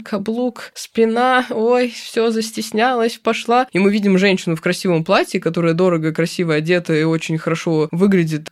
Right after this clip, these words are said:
с красивой укладкой, но мы в этот момент не видим этого красного платья, а видим бабу Маню, да, которая там: "Ой, я не знаю, куда руки деть, что происходит, стыдно, не-, некомфортно". Потому что, опять-таки,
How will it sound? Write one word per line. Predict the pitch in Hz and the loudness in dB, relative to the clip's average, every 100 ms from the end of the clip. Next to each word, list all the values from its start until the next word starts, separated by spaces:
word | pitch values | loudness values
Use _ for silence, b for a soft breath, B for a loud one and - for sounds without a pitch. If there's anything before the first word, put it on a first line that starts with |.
| - | -14
с | - | -8
красивой | 175 175 202 165 160 | -4 -2 -2 -2 -2
укладкой, | 214 269 381 - 220 | 2 0 0 -2 -2
но | 202 196 | 4 4
мы | 196 247 | 4 4
в | |
этот | 233 220 | 4 4
момент | 214 220 220 | 4 4 4
не | 214 | 2
видим | 226 208 185 | 2 2 2
этого | 175 175 | 2 0
красного | 190 190 - 170 165 | 0 0 0 0 0
платья, | 202 294 - | 2 0 2
а | 180 | -2
видим | 202 185 | 0 0
бабу | 175 185 175 | 4 2 2
Маню, | 180 226 254 180 | 2 4 4 4
да, | 170 | 2
которая | - 185 185 175 | 0 0 2 2
там: | 175 165 | 2 0
"Ой, | 214 302 | 0 2
я | 262 | 2
не | 240 254 | 0 0
знаю, | 226 269 | 0 0
куда | 254 233 233 | -2 0 0
руки | 269 330 277 | 2 0 -2
деть, | 240 285 | -2 -2
что | - - 302 | -2 -4 -2
происходит, | - 269 - 285 349 359 | -2 -4 -2 0 0 -2
стыдно, | - - 370 311 | -4 -2 0 0
не-, | 294 294 | 0 0
некомфортно". | 277 285 277 - 262 240 190 202 | -2 -2 -2 2 0 2 -2 0
Потому | 196 208 220 | 0 2 2
что, | 233 - 190 | 0 2 2
опять-таки, | - 180 196 180 165 - 160 | 2 0 2 2 -4 0 0